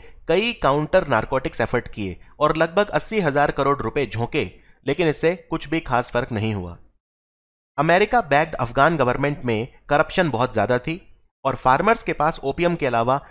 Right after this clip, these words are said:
कोई भी तरीका नहीं था जिससे वो पैसा कमा सकें, और इसीलिए भी ओपियम ट्रेड फ्लरिश होता रहा।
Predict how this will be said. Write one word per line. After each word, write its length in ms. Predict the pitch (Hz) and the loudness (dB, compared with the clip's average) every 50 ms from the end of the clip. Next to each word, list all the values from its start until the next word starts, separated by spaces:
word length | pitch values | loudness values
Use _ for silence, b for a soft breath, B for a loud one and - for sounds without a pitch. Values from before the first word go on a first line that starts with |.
| B - - | B -8 -2
कोई 200 | 160 185 208 214 | 0 0 0 0
भी 80 | 226 | 0
तरीका 340 | 202 - 151 151 147 147 143 | 0 0 0 2 2 2 2
नहीं 240 | 123 117 135 156 143 | 2 2 2 0 0
था 400 | - 110 98 87 - - - _ - | -2 -4 -6 -6 -8 -14 -20 _ -8
जिससे 260 | 120 143 - - 170 156 | -6 -6 -2 0 0 0
वो 120 | 147 151 | 0 0
पैसा 260 | - 117 113 - 135 | -2 -2 -2 -2 -2
कमा 220 | - 120 107 104 98 | -2 0 -2 -2 -4
सकें, 320 | - 113 - - 90 - - - - _ _ _ _ _ _ _ _ _ _ _ _ _ _ _ _ _ _ _ 135 | -4 -8 -12 -14 -16 -16 -18 -20 -20 _ _ _ _ _ _ _ _ _ _ _ _ _ _ _ _ _ _ _ 2
और 160 | 151 151 151 160 | 2 2 2 0
इसीलिए 360 | 170 - - 226 226 233 220 | -4 -4 -4 -2 2 2 2
भी 200 | 160 160 175 185 - | 2 2 0 -2 0
ओपियम 320 | 139 139 - 160 170 165 151 | 0 0 2 2 0 0 0
ट्रेड 400 | - - 117 120 139 156 - - | 0 0 0 0 0 -2 -6 -4
फ्लरिश 480 | - 135 135 131 151 165 - - - - | 0 2 2 2 2 0 -4 -8 -6 -4
होता 220 | 120 117 - 113 104 | -4 -2 0 -2 -2
रहा। 260 | 95 92 90 85 | -2 -4 -6 -8